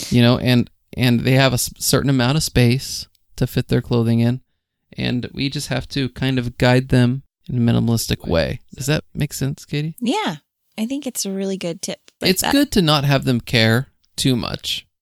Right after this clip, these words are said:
Speaker 2: Yeah.
Speaker 1: Right? It's
Speaker 2: Yes.
Speaker 1: good, but you also need them to care just enough to be soci-, socially acceptable.
Speaker 2: Right.
Speaker 1: You know, it's just a fine line. It's all just
Speaker 2: Absolutely.
Speaker 1: I'm not sure we're living it perfectly,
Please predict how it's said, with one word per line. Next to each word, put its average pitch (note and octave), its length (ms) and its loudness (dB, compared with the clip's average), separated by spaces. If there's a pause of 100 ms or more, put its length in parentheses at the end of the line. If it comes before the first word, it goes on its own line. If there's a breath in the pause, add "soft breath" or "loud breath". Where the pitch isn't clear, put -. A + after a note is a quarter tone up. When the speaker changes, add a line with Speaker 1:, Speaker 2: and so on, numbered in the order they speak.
(540)
Speaker 2:
Yeah. D#3+ 180 -10 (260)
Speaker 1:
Right? A#2+ 320 2 (240)
It's D3 140 -2
Speaker 2:
Yes. E3 120 -6
Speaker 1:
good, G#2 220 0
but - 120 -2
you B2+ 120 2
also C3+ 220 2
need B2 140 2
them A#2 120 0
to A2 80 -2
care A2+ 240 -2
just - 280 -4
enough A#2 380 0
to - 200 -10 (600)
be G2 260 -2
soci-, - 600 0
socially A#2+ 340 0
acceptable. - 760 -4 (480)
Speaker 2:
Right. A3 180 -10 (120)
Speaker 1:
You E3+ 180 -12
know, F2 100 -6
it's - 300 -6
just - 180 -8
a - 60 -4
fine - 320 -8
line. C2 240 -10 (300)
It's - 160 -18
all - 160 -10
just - 260 -20
Speaker 2:
Absolutely. G3+ 720 -8
Speaker 1:
I'm B2 100 2
not A2+ 140 2
sure A#2 300 2
we're G#2 280 -4
living A#2+ 220 0
it - 120 -6
perfectly, A2+ 640 -6